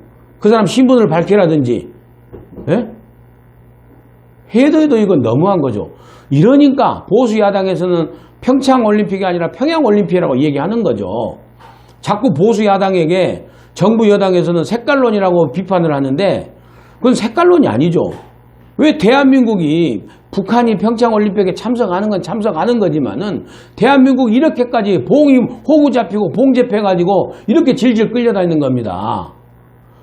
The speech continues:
그럼 보수 야당에서는 당연히 얘기할 수 있다고 봅니다. 저는 이거는 보수 진보의 문제가 아니고 진영의 문제가 아니고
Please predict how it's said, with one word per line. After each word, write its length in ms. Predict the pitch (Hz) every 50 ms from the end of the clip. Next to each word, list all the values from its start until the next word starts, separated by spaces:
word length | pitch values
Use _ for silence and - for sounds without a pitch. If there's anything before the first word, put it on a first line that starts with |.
| _ _ -
그럼 220 | 294 311 311 269
보수 280 | - 220 302 277 226 269
야당에서는 360 | 269 254 247 240 220 220 214
당연히 360 | - - 175 226 233 220 196 202
얘기할 220 | 202 190 196 202
수 120 | 202 - 233
있다고 260 | 220 - 269 233 175
봅니다. 460 | 147 135 127 127 110 104 90 80 - - - - _ _ _ _ _ _ _ _ - - _ _
저는 320 | - 151 165 165 - - - - - - - -
이거는 300 | 196 262 285 254 160 -
보수 340 | - 185 262 285 262 262 202
진보의 420 | - 180 208 226 226 247 247 -
문제가 400 | 156 156 175 180 165 185 160 131
아니고 280 | 104 101 123 147 135 165
진영의 420 | - - 208 247 285 277 262 247
문제가 380 | 185 151 170 165 160 170 135 104
아니고 460 | 95 113 139 127 113 127 120 - -